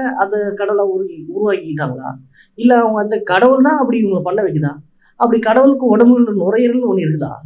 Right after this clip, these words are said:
நுரையீரல் கடவுளுக்கு ஒண்ணு இருக்குதா அப்படின்லாம் நான் யோசிக்க ஆரம்பிச்சேன். அப்புறம்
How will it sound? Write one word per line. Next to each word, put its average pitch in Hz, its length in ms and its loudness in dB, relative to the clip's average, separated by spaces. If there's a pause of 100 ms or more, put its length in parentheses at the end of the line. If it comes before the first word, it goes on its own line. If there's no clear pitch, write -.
நுரையீரல் 285 500 0
கடவுளுக்கு 247 400 -2
ஒண்ணு 208 100 -4
இருக்குதா 170 320 -4 (120)
அப்படின்லாம் 240 380 0
நான் 226 140 -2
யோசிக்க 156 300 -2
ஆரம்பிச்சேன். - 340 -12 (1120)
அப்புறம் 233 400 2